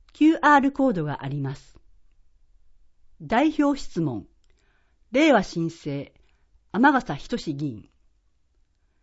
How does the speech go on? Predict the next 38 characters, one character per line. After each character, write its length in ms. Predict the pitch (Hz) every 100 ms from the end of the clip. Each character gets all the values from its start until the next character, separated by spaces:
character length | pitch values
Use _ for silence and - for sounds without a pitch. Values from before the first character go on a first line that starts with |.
| _ -
施 120 | 254
政 280 | - 330 294
方 220 | 302 285
針 220 | - 175
に 180 | 151 147
つ 160 | -
い 80 | 160
て、 300 | - 110 - _ _ _ _ _ _ _ _ _
総 320 | - 294 330
合 220 | 294 320 302
計 200 | 285 277
画 220 | 170 143
に 140 | 135
つ 120 | -
い 120 | 156 135
て、 260 | 104 - _ _ _ _ _ _ _ _ _ _
ジ 120 | - 277
ェ 40 | 285
イ 60 |
ア 140 | 269 269
ー 60 |
ル 80 | 180
久 180 | - 185
留 120 | 269
里 40 | 269
線 200 | 233 214
に 100 | 196
つ 160 | 185
い 80 | 160
て、 300 | - 107 - _ _ _ _ _
記 80 | -
載 240 | 233 220
な 140 | 196 -
し。 260 | - _ _ _ _ _ _ _ _ _ _ _ _ _ -
関 240 | 262 294
連 180 | 269 247
質 240 | - -
問。 240 | 139 104